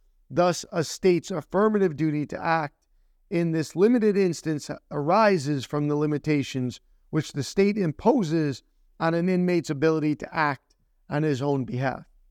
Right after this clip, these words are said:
In this case, Winnebago had no affirmative duty to provide medical care to DeShaney. Additionally, DeShaney did not fall under the limited exception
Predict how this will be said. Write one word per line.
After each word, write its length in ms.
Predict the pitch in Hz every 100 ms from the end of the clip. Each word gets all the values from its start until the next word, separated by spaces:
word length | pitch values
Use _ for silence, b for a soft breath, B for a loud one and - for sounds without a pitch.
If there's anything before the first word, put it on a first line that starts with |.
| _ _ _ _ _ _
In 140 | 190
this 180 | 226 302
case, 320 | - 185 156 - _ _ _
Winnebago 960 | 175 254 285 202 196 185 170 160 160 - _ -
had 320 | 156 175 165
no 340 | 165 202 240
affirmative 560 | 208 - 190 190 185 151
duty 340 | 170 196 170
to 120 | 123 143
provide 500 | 151 151 175 170 143
medical 440 | 175 214 160 147
care 320 | - 143 135
to 140 | 123 151
DeShaney. 600 | 143 135 254 226 147 165 _ _ _ _ _
Additionally, 680 | 165 165 277 170 156 143 139 _ _ _
DeShaney 560 | 165 - 220 285 233 175
did 200 | 175 170
not 220 | 180 - -
fall 500 | 180 214 185 165 190
under 240 | 175 165
the 80 | 160
limited 540 | 170 185 220 190 180
exception 800 | 170 156 - 320 - - 160 143